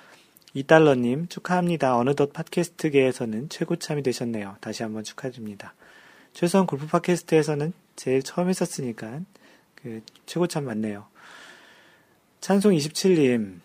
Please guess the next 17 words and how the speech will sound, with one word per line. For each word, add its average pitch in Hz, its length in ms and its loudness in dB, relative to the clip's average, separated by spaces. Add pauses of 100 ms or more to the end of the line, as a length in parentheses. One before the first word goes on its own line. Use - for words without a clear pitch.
(160)
"정말 160 300 2
축하드립니다. 151 920 0
골프와 143 420 2
그 160 160 -2
문화에 147 400 2
대한 143 540 0 (400)
thought 190 680 4
leader." 139 420 4 (180)
<laughs> - 480 -10
그 120 380 -12
찬송 151 300 -6
이십칠 139 300 -6
님이 120 360 -8 (460)
호주에 165 220 -2
계셔서 135 320 -4
영어를 110 340 -6
쓰셨는데요. 113 640 -8